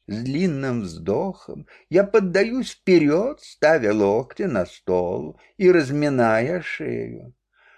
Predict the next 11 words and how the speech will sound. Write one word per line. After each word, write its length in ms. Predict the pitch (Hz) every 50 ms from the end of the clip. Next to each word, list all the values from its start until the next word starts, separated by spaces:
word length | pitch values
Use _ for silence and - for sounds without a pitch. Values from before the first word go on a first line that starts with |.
| _ _ _ _ _ _
Я 600 | - 92 92 92 90 87 - 104 120 120 120 127
не 240 | 131 120 113 123 127
могу 600 | 120 120 123 117 117 123 123 98 92 107 104 98
сосредоточиться 1300 | 95 - - 92 92 - 104 104 101 87 101 101 98 - - 107 104 101 - - 104 101 - - - 101
на 160 | 98 98 98
работе. 800 | 110 107 107 - - 104 - - - _ _ _ - 127 123 - _ _ _ _ _ _ _ _ _ _ _ _
И 260 | 120 135 165 180 196
не 180 | 190 202 214 226
могу 420 | 220 226 233 240 226 233 254 240
пойти 440 | - 240 240 247 240 233 - 254 254
спать, 720 | 233 - - - _ - 247 240 226 220 - - - _